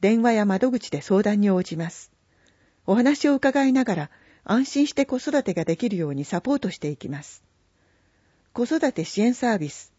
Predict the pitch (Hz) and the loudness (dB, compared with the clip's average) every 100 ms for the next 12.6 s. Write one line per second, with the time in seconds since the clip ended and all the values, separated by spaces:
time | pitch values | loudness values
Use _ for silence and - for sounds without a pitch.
0 | _ _ _ _ _ - 226 - 277 220 | _ _ _ _ _ 2 2 2 2 2
1 | 143 143 - _ 220 277 - - 277 294 | 0 -4 -6 _ 2 2 0 -4 -2 -2
2 | 285 190 170 196 165 156 - 202 160 143 | 0 0 0 0 0 -2 -2 -2 -2 -6
3 | 143 - _ _ - 208 208 196 180 180 | -6 -10 _ _ 0 2 4 2 -2 -6
4 | - - 240 269 285 285 294 - 170 156 | -10 0 0 2 0 2 0 0 -2 -2
5 | 156 147 131 139 _ _ _ _ - 240 | -4 -4 -8 -10 _ _ _ _ 2 2
6 | 269 - 202 175 208 208 202 185 170 - | 2 0 -2 2 2 2 0 -2 -4 -8
7 | _ _ - 214 277 285 285 302 - 294 | _ _ -6 -4 0 2 2 0 -2 0
8 | 226 156 233 254 - 302 240 165 143 - | 0 0 2 2 2 0 0 -2 -4 -4
9 | - 180 165 170 170 165 160 170 143 - | -2 0 -2 -2 -6 -6 -8 -8 -8 -12
10 | _ _ _ _ _ _ _ _ _ _ | _ _ _ _ _ _ _ _ _ _
11 | 185 233 247 269 277 254 214 220 226 220 | -4 0 2 4 4 4 2 2 0 2
12 | 202 202 185 - 165 | 0 0 -4 -4 -6